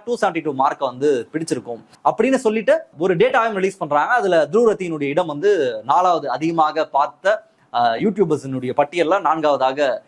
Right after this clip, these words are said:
துருவ் ரத்தி இருக்காரு. அப்புறம் ரவிஷ்குமார் மூன்றாவது இடங்கள்ல இருக்காரு. இவர்கள் வீடியோஸ் வந்து பெரும்பான்மையாக மக்களை போய் சென்றடைஞ்சிருக்கு.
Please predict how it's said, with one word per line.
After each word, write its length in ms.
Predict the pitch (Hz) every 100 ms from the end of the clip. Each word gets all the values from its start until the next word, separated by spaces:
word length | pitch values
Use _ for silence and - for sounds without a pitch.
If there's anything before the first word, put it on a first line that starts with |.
| _ -
துருவ் 160 | 151 196
ரத்தி 180 | 143 147
இருக்காரு. 260 | 131 131
அப்புறம் 220 | 202 160
ரவிஷ்குமார் 460 | 127 196 208 175 143
மூன்றாவது 340 | 143 160 147
இடங்கள்ல 260 | 127 123 120
இருக்காரு. 260 | 120 127 196 180
இவர்கள் 300 | 160 170 151
வீடியோஸ் 300 | 202 196 139
வந்து 240 | 143 233 254 _ -
பெரும்பான்மையாக 640 | 214 269 247 214 180 185
மக்களை 320 | - 160 185 156
போய் 260 | - 170 160
சென்றடைஞ்சிருக்கு. 560 | 156 147 131 113 131